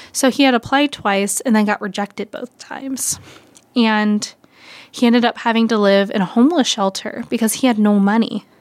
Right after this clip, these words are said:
And then he ended up enlisting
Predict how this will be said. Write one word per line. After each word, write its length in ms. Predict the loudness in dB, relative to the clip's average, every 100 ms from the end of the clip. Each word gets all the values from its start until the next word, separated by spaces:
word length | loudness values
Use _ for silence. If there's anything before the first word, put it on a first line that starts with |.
| _ _ _ -20 -20 -20 _ 0
And 160 | 2
then 240 | 2 2 0
he 120 | 0
ended 160 | 2
up 120 | 2 0
enlisting 640 | -2 -2 -2 2 2 2